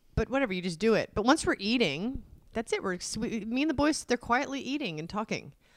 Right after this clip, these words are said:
Bodhi has to comment on every fucking bite of food. Like, "Okay, you were that? Okay, now you're gonna eat that. Oh, well done. Great, you're eating that. Now why don't you have a bite of this? Now you should have a bite of that and then a bite of that. I'm not gonna get this. I'm gonna get this.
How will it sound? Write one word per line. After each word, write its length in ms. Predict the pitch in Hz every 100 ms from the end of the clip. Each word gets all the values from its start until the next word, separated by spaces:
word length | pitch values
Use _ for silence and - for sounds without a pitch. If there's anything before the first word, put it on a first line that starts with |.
| - _
Bodhi 600 | 185 294 453 240 160 165
has 220 | 202 233 -
to 100 | 240
comment 480 | - 294 330 254 196
on 160 | 208 -
every 240 | 233 285
fucking 360 | - 269 247 208
bite 200 | 208 196
of 80 |
food. 400 | 170 - 359 98 - -
Like, 220 | 214 - - - -
"Okay, 200 | 240 254
you 80 | 240
were 60 |
that? 240 | 254 294 294
Okay, 160 | 311
now 100 | 285
you're 120 | 233 233
gonna 80 | 254
eat 80 |
that. 60 | -
Oh, 160 | 269 233
well 240 | 262 302
done. 240 | 226 240 226
Great, 260 | 294 349
you're 100 | 240
eating 220 | 302 302 285
that. 120 | 233
Now 80 | 233
why 80 | 269
don't 80 |
you 60 | 320
have 60 | 254
a 40 |
bite 140 | 226
of 80 | 214
this? 120 | 220
Now 60 | 190
you 160 | 202 370
should 140 | 339
have 120 | 262
a 40 | 202
bite 160 | 196
of 80 | 180
that 180 | 214 185
and 80 | 196
then 80 |
a 20 | 190
bite 140 | 190
of 60 | 190
that. 160 | 156
I'm 100 | 233
not 80 | 311
gonna 140 | 254
get 160 | 220 208
this. 180 | 190 170
I'm 120 | 220
gonna 160 | 247 214
get 140 | 185
this. 140 | 180